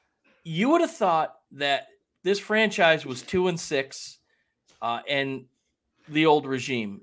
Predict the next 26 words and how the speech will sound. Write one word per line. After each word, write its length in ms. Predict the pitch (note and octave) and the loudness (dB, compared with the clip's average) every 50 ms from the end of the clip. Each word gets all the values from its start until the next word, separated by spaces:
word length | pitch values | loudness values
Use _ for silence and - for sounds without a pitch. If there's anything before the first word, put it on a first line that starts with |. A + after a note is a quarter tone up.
| _ _ - | _ _ -4
uh, 100 | B2 C3+ - | -4 -2 2
not 220 | F#3+ G#3 G3+ D#3 - | 2 2 2 0 -2
six 260 | - G3+ F3+ F#3 - | -2 -4 -4 -2 -4
and 140 | E3 D3 B2 | -6 -6 -2
two, 160 | - E3+ D3 | 0 0 0
number 220 | C#3+ C#3 C3 C3 B2 | 2 0 0 -2 -4
two 240 | B2+ - E3 C#3 B2+ | -4 -6 -6 -6 -6
seed 260 | - - D3 C3+ C3 | -6 -4 -2 -2 -2
in 80 | B2+ A#2 | -2 -2
the 140 | A#2 A#2 | -2 -2
N 80 | A#2 A2+ | -2 -4
F 140 | A2 G#2+ G#2+ | -4 -6 -8
C. 420 | - - - B2+ A2 G2+ G2+ - _ _ _ _ _ _ _ _ _ - | -12 -8 -6 -4 -4 -4 -6 -10 _ _ _ _ _ _ _ _ _ -2
Um, 380 | C3+ C#3 C3+ C3 B2 B2 - _ _ _ _ _ _ _ _ _ _ _ _ _ _ | 0 2 2 0 -2 -6 -14 _ _ _ _ _ _ _ _ _ _ _ _ _ _
they 140 | F#3 G3+ G3+ | 6 6 6
failed 360 | G3+ - B3+ B3 C#4+ D#4 C4+ | 6 4 6 6 6 6 6
to 80 | G#3+ F#3 | 6 6
realize 520 | F3 F3+ F#3+ F#3 E3 C#3 B2+ C3 B2+ C3 | 6 6 6 6 4 4 2 2 0 -2
that 160 | C#3 C3 B2+ | -6 -6 -4
this 220 | C#3+ F3 E3+ - E3 | -6 -6 -6 0 2
roster 440 | E3 E3+ F3 E3 - - D3 C3+ | 2 2 2 2 -2 -4 -6 -4
is 220 | - - B2 A2 G#2+ | -4 -6 -8 -10 -12
built 480 | G#2 - A#2+ A#2+ B2+ A#2+ A#2+ - - _ _ _ _ _ _ _ - | -12 -6 -2 -2 -2 -2 -4 -10 -18 _ _ _ _ _ _ _ -12
to 100 | B2+ A#2+ | -10 -6
win 380 | A2+ A#2+ A#2+ A#2 A2+ A2 G#2 G#2 | -4 -2 -2 -2 -2 -2 -4 -4
now. 400 | G#2 G2+ G2 G2 G2 F#2+ G2 | -4 -4 -2 -2 -4 -4 -6